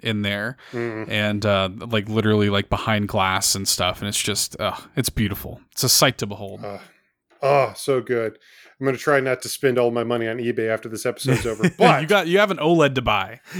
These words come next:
Speaker 1: You can't be
Speaker 2: Yes,
Speaker 1: spending
Speaker 2: I
Speaker 1: your money
Speaker 2: do.
Speaker 1: like that.
Speaker 2: Yeah, I'm abso-, that's absolutely
Speaker 1: <laughs>
Speaker 2: happening. One thousand percent. I'm finally getting a new Switch console here soon. But what about you guys? Are you one of the cool kids? Do you, are you one of the lucky few that actually has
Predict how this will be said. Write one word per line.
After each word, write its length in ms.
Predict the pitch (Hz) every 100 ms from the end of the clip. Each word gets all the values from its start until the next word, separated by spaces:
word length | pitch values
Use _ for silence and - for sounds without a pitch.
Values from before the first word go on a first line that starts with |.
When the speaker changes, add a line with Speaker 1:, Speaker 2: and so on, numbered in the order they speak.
| 135
Speaker 1:
You 80 | 131
can't 220 | 180 165
be 60 | 147
Speaker 2:
Yes, 80 | 170
Speaker 1:
spending 200 | 135 127
Speaker 2:
I 40 |
Speaker 1:
your 60 | 120
money 220 | 117 113
Speaker 2:
do. 40 |
Speaker 1:
like 180 | 110 104
that. 200 | 117 104
Speaker 2:
Yeah, 280 | 139 131 120 -
I'm 240 | 143 - -
abso-, 400 | 151 147 - 131
that's 220 | 135 131 _
absolutely 600 | 135 127 - 160 127 120
Speaker 1:
<laughs> 0 |
Speaker 2:
happening. 440 | 107 117 156 110 104 110
One 180 | 131 120
thousand 600 | - - 117 120 117 110
percent. 360 | 107 120 107
I'm 140 | 113 107
finally 420 | 135 123 117 117
getting 300 | 117 117 110 - - -
a 100 | 123
new 100 | 120
Switch 360 | 117 127 117 -
console 360 | 113 110 117
here 140 | 110 113
soon. 240 | - 117 - - -
But 380 | 120 233 160
what 140 | 147 185
about 240 | 185 180
you 180 | 160 247
guys? 480 | 165 107 71 - - -
Are 140 | 160
you 340 | 147 127 254 294
one 260 | 160 139 131
of 120 | -
the 60 |
cool 280 | 131 147 127
kids? 340 | - 127 123 - - _ -
Do 80 | 160
you, 460 | 139 214 269 147
are 80 | 131
you 180 | 147 254
one 120 | 277
of 60 | 175
the 60 |
lucky 320 | 156 143 156
few 160 | 143 143
that 140 | 143
actually 300 | 135 131 131
has 420 | 110 139 123 110